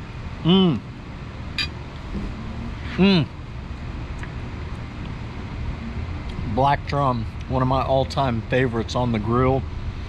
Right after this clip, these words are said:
Got a nice smoky flavor from that oak. I'm telling you, Lowry seasoned salt, a little bit of cayenne pepper.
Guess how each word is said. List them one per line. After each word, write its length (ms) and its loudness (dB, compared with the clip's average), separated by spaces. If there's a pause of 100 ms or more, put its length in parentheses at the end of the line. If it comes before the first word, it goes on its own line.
(340)
Got 140 6
a 80 4
nice 340 4
smoky 460 0
flavor 460 4
from 220 0
that 260 2
oak. 260 4 (880)
I'm 140 0
telling 280 4
you, 120 4
Lowry 360 4
seasoned 480 0
salt, 300 2
a 60 -2
little 120 0
bit 140 2
of 80 -2
cayenne 400 2
pepper. 400 2